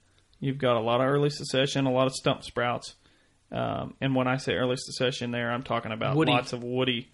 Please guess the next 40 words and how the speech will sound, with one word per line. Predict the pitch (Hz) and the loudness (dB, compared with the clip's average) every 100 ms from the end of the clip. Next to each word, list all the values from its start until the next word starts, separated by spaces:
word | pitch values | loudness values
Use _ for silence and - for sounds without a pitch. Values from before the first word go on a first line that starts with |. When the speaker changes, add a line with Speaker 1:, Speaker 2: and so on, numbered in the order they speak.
| - | -2
Speaker 1:
early | 127 117 | 0 2
Speaker 2:
Woody | 151 190 | 4 4
Speaker 1:
succession, | 175 165 | 6 4
like, | - | 6
Speaker 2:
regeneration. | 160 156 143 139 147 135 - _ | 6 6 4 0 -4 -10 -12 _
Speaker 1:
like, | - 123 | -4 -4
yeah, | 82 131 107 76 139 | 2 4 4 -2 -8
exactly. | 135 131 113 98 - - - - _ | -8 -2 0 0 -4 -12 -14 -20 _
And | - 139 135 127 - | 0 2 4 2 0
you're | 135 | -2
seeing | 143 151 143 | 0 2 2
that | 135 131 - | 4 2 0
in | 92 - _ | -8 -12 _
all | 135 139 | 6 8
your | 135 123 | 8 2
timber. | - 135 127 | 0 0 2
That's | 123 135 - | 2 0 0
where | 147 | 0
you | 135 120 | 2 0
get | 120 113 | -2 -4
these | 90 78 | -6 -6
high | 80 64 | -6 -6
quality | - 98 80 | -2 -2 -4
food | - 147 139 | -6 -4 -4
sources | - 123 - - 143 | -4 -6 -4 -4 0
Speaker 2:
Mm-hmm. | 170 208 | 0 4
Speaker 1:
during | 147 131 | 4 4
that | 117 | 0
time | - 135 131 | -2 -2 -2
frame. | 131 71 - | -4 -8 -4
But | 135 - | -4 -2
if | 143 - | -4 0
you, | 160 165 147 - - _ - | 2 4 2 -2 -18 _ -4
if | 143 | 0
you | 165 | 4
have | 160 147 | 4 4
completely | - 143 - 175 165 | 0 0 4 4 4
closed | 160 170 170 - | 4 4 4 -6
canopy | - - 170 175 170 | -6 2 2 2 -2
forest | - 175 185 - | 2 4 4 -2